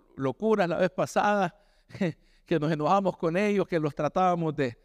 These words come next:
"Híjole, pero yo le grité sepulcro blanqueado también", decía uno,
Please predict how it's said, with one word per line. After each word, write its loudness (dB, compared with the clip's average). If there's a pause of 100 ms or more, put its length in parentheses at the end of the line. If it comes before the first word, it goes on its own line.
(200)
"Híjole, -2
pero -6
yo 0
le 0
grité -4
sepulcro 0
blanqueado -2
también", -8
decía -6
uno, 0